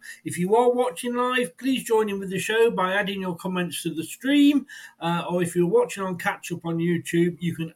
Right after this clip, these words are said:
add your comments below. All we ask is that you do keep them respectful and clean. And of course, you can follow us on all our social media accounts, which are shown below there. Most of them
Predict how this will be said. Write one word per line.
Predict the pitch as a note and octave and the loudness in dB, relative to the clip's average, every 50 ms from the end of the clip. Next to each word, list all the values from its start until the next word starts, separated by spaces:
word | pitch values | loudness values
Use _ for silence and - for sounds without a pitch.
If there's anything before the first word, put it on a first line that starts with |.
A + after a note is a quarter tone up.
| - | -8
add | - E3+ E3+ E3 - | -4 -4 -4 -4 -4
your | E3 D#3 E3 D#3+ | -4 -4 -4 -4
comments | - - D#3 D3+ D#3 D3+ D3 C3 - - | -4 -6 -6 -4 -4 -6 -8 -10 -12 -8
below. | D#3+ D3 C#3+ C#3+ C#3 C3 B2 A2+ A2 G#2+ _ _ - - - _ _ _ - | -4 -2 0 0 0 -2 -2 -6 -8 -10 _ _ -20 -20 -20 _ _ _ -2
All | - F#3+ F#3+ | 0 0 2
we | F#3+ F#3 F3 | 2 2 2
ask | F3 F3+ F3 E3+ - - | 2 2 0 -2 -4 -2
is | E3+ D#3 C3 | -2 -2 -2
that | D3+ D3+ - | -2 -4 -4
you | D3 D3+ | -6 -6
do | C#3 F#3 F#3+ F3+ | -6 -6 -6 -6
keep | E3+ - F3+ F3+ D3+ E3 | -6 -4 -4 -4 -4 -4
them | D#3+ D#3 | -4 -4
respectful | D#3 D3+ D#3 - - E3 D#3+ - - - - - D#3 C#3+ D3+ D#3 - _ _ E3+ | -4 -4 -4 -6 -8 -8 -8 -8 -10 -18 -12 -6 -4 -4 -4 -4 -8 _ _ -12
and | D#3+ D#3 D3 C#3+ C#3+ C#3+ - - | -10 -8 -8 -8 -8 -10 -10 -14
clean. | - - D3+ C#3+ C#3 B2+ A#2+ A#2+ A#2+ A#2+ - _ _ _ _ _ _ _ _ _ _ - - - | -12 -4 -2 0 0 0 -2 -4 -6 -8 -10 _ _ _ _ _ _ _ _ _ _ -12 -10 -6
And | C#3+ D3+ | -4 -4
of | E3 E3 | -2 6
course, | - A#3+ B3 - - G3+ | 8 10 10 10 8 4
you | F3 | -2
can | F#3+ G3 E3+ | -4 -2 0
follow | A3 A3+ G#3+ A3 A3 A3 | 0 2 2 2 2 0
us | G3+ - | -2 -4
on | - G3 G3 G#3+ - - - | -6 -8 -10 -10 -10 -10 -4
all | A#3+ C4 C4+ B3+ | -2 -2 -2 -2
our | A#3 G#3 F3+ | -4 -4 -6
social | - G#3 G3 F#3 E3+ - - F3 | -4 -4 -4 -4 -4 -4 -6 -4
media | F3 F3 F3 F3 E3+ D#3+ F3 F3 | -4 -2 -2 -4 -4 -2 -4 -4
accounts, | F3 F3 - - F3+ G3 G#3 G#3 G#3+ G3+ - - _ _ _ _ _ _ | -4 -6 -8 -8 -4 -2 -2 -2 -4 -6 -12 -20 _ _ _ _ _ _
which | - G3 F#3+ - - - | -6 -6 -6 -6 -8 -6
are | F#3+ F#3 F3 | -4 -4 -4
shown | D#3+ - - F#3 F#3 E3+ E3+ E3 D#3+ D3+ C#3+ | -4 -4 -4 -2 0 0 0 0 -2 -4 -6
below | D3+ D#3 D#3 D3+ D#3 D3+ C#3+ C#3 C3+ C3+ C3+ B2 C3 | -4 -4 -2 0 0 0 0 0 -2 -4 -6 -6 -6
there. | D#3 F#3+ A#3 B3+ B3+ B3 B3 A#3+ A#3+ - - - - - | -6 -4 -4 -2 -2 -4 -4 -6 -8 -10 -18 -20 -16 -6
Most | E3 F#3 A3+ C#4 D#4 - - - | -2 2 4 4 4 4 2 -2
of | A3+ G#3 | -4 -2
them | G#3 F#3+ F#3+ | -2 -4 -4